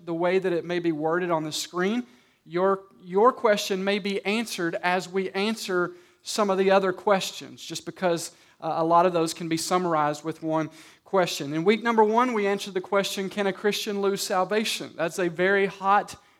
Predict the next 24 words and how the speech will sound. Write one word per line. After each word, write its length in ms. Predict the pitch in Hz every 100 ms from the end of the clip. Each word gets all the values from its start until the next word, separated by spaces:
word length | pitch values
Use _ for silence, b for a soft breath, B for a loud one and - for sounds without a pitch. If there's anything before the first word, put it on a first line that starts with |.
| _
topic, 520 | - 165 226 - 117
and 100 | 156
we 100 | 156
talked 320 | 160 175 175 175
about 240 | 160 139
that. 140 | 147
If 120 | 143 156
you 60 |
missed 240 | 160 160 -
that, 180 | 165
you 40 | 135
can 100 | 165
get 160 | 165
caught 180 | - 160
up 160 | 160 160
on 60 |
our 100 | 151
website, 600 | 147 156 160 - 156 156
Facebook 420 | - 160 160 156 -
page. 360 | 156 156 151 B B B B B _
Week 240 | 175 214
number 260 | 220 220 214
two, 460 | - 220 226 269 226 -
um, 360 | 175 170 165